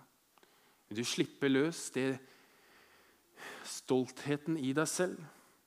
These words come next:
og faren for å miste ansikt? Eller vil du være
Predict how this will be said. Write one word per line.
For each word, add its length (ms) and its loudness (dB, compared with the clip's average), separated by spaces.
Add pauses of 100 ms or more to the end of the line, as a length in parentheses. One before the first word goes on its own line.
(140)
og 80 0
faren 560 0
for 240 -2
å 60 -2
miste 340 0
ansikt? 720 -6 (2000)
Eller 220 -4
vil 80 0
du 100 2
være 360 0